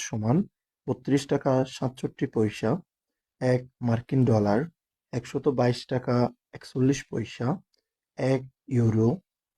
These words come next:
একশত তেতাল্লিশ টাকা ছাব্বিশ পয়সা। এক মালয়েশিয়ান রিঙ্গিত আঠাশ টাকা ছেষট্টি পয়সা। এক সিঙ্গাপুর ডলার চুরানব্বই টাকা ঊননব্বই পয়সা।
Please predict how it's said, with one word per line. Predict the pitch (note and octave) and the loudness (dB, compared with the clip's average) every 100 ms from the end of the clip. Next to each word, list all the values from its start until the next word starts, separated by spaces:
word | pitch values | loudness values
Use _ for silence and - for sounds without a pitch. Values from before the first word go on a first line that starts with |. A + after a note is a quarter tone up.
| _ - | _ -12
একশত | C3 - D#3 D3+ | -12 -6 -4 -2
তেতাল্লিশ | C3 C3 C#3 C3+ | 0 2 2 2
টাকা | C#3 - C3+ C3 C3 - | -2 0 2 2 -2 -12
ছাব্বিশ | - B2 B2 C3+ - - | -8 -8 -4 -6 -6 -4
পয়সা। | A#2 A2+ - A#2+ F3+ - _ _ _ _ _ | -4 -2 -2 -2 -2 -4 _ _ _ _ _
এক | C3+ C3+ C#3 - - | 0 2 2 -4 -2
মালয়েশিয়ান | B2+ A#2+ A#2+ - C#3 C#3 | 2 4 4 2 2 4
রিঙ্গিত | B2 A#2 A2+ A#2 A#2 - _ _ _ | 6 6 6 4 4 -4 _ _ _
আঠাশ | C3 D3 C3+ - | -4 -4 -2 -2
টাকা | C#3+ D3 C#3 E3 - | 0 2 2 0 -6
ছেষট্টি | C#3+ C3+ D3 - | -6 -6 -8 -8
পয়সা। | - B2+ A2 - A#2 C3+ - _ _ _ _ _ _ - | -4 0 0 0 -2 -2 -4 _ _ _ _ _ _ -6
এক | C3 C3 C3 - - | 0 0 -2 -12 -18
সিঙ্গাপুর | - C3+ C3+ C3+ C#3 B2+ | -4 2 2 2 0 2
ডলার | A#2 G#2+ A2 D#3 - _ _ _ _ | 2 4 2 0 -6 _ _ _ _
চুরানব্বই | D3 D3+ D#3 D3 D#3 | -2 2 2 2 2
টাকা | D3+ D3 D3+ D3 C#3+ - | 2 2 4 4 2 0
ঊননব্বই | C3 C3+ C#3+ C3+ C#3+ - | 0 2 2 2 0 0
পয়সা। | A2+ G#2 A#2+ | -2 -2 -2